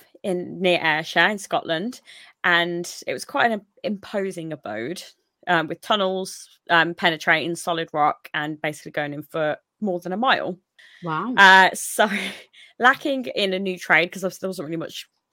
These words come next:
Speaker 1: requirement for a tanner in the middle of Scotland, um, he
Speaker 2: What
Speaker 1: wanted
Speaker 2: is
Speaker 1: to
Speaker 2: a
Speaker 1: support his
Speaker 2: tanner?
Speaker 1: life. Um, basically people who, like,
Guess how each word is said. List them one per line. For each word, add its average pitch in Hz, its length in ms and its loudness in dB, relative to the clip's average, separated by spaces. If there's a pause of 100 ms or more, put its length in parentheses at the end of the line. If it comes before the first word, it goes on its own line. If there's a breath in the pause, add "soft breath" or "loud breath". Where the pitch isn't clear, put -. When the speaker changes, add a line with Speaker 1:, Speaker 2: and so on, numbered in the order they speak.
(140)
Speaker 1:
requirement 175 560 0
for - 100 -8
a 160 60 -6
tanner 156 380 -4
in 147 100 -8
the 156 40 -8
middle 160 200 -8
of 156 80 -10
Scotland, 160 580 -4 (460 soft breath)
um, 165 460 6
he 190 120 -4
Speaker 2:
What - 80 4
Speaker 1:
wanted 196 100 4
Speaker 2:
is 269 80 2
Speaker 1:
to 285 40 0
Speaker 2:
a 302 40 0
Speaker 1:
support 220 260 0
his 302 80 0
Speaker 2:
tanner? 320 120 -2
Speaker 1:
life. - 180 -10 (440)
Um, 277 400 2 (180)
basically 311 540 -4
people 262 380 -6
who, 226 560 -6
like, 202 280 -6